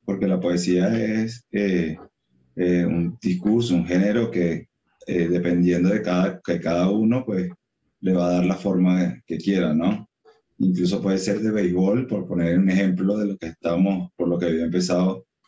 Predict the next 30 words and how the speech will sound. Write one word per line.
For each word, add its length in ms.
a, 420
a 60
decir 320
algo. 480
Este, 920
puede 200
ser, 640
puede 200
ser 180
amorosa, 600
puede 200
ser, 280
eh, 260
de 120
guerra, 680
puede 180
ser 220
de, 380
eh, 600
qué 80
sé 160
yo, 380
eh, 640
despecho 720
en, 320
en 180
ese 200
caso 320
también, 500
¿no? 300